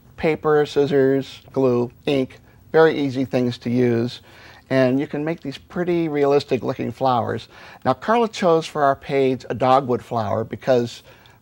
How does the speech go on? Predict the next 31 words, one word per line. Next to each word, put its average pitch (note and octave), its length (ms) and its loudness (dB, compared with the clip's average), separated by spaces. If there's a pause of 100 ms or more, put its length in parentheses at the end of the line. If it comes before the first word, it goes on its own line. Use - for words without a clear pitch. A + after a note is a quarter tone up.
(100)
for D3 40 -2
one D3+ 120 0
thing D3 140 -4
it's - 160 -4
white C3 520 0
and A#2+ 420 -4
it A#2+ 360 -6
goes C#3 220 -2
with B2+ 80 -8
the C3+ 100 -2
theme, C3 400 -2 (380)
and C#3+ 160 2
also E3+ 340 2
it's D3 160 -4
a C#3 60 -2
flat C#3 440 -4 (200)
flower, B2+ 320 0
so B2+ 200 -6
when B2+ 220 -4
we B2 80 -6
close D#3 340 -4
the C#3+ 140 -4
album B2 380 -2
it - 80 -12
won't A2+ 180 -10
damage A2+ 420 -8
that G#2+ 220 -6
element A2 400 -8
of A2 240 -8
the - 60 -20
page. - 500 -8